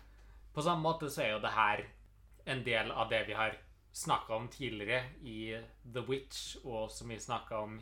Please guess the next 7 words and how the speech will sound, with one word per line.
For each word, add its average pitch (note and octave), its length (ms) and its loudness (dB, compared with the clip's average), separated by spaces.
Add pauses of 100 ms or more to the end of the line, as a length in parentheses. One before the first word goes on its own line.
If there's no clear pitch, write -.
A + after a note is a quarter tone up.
(120)
i A2+ 220 -6 (320)
den C3+ 360 0
forsvunne C3+ 640 0
episoden C3 480 -2
Suspiria, C3 600 2 (300)
<laughs> - 560 -12
med B2 420 0